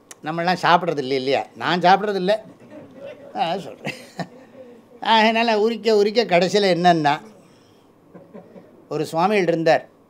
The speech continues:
வேதாந்த போஜனம்னு சொல்லுவார், கிளாஸ் எடுப்பார். என்ன, அந்த சுவாமிகள் இல்லை,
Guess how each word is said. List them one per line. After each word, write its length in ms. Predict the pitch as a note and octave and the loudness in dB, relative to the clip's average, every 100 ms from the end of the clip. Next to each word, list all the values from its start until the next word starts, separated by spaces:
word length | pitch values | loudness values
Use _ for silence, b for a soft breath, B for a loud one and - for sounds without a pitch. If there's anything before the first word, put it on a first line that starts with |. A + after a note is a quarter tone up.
| - | -4
வேதாந்த 580 | C3+ G3 A3 A3 G3 F#3 | 0 2 4 2 0 0
போஜனம்னு 580 | D3+ F#3 F3+ E3+ E3+ | 2 2 0 -2 -4
சொல்லுவார், 480 | D#3 C#3+ C#3 B2+ - - | -6 -6 -2 -2 -4 -10
கிளாஸ் 300 | C3 B2+ B2+ | -2 0 0
எடுப்பார். 320 | A2 G2+ G2 - _ _ _ _ _ _ _ _ _ _ _ | -8 -12 -18 -20 _ _ _ _ _ _ _ _ _ _ _
என்ன, 380 | B2 C#3 C3 G#2 _ _ _ _ - | -12 -8 -8 -8 _ _ _ _ -18
அந்த 160 | A#2+ A2+ | -14 -10
சுவாமிகள் 440 | B2 D3+ D3+ B2+ | -6 -4 -4 -4
இல்லை, 240 | A#2 B2+ | -2 -4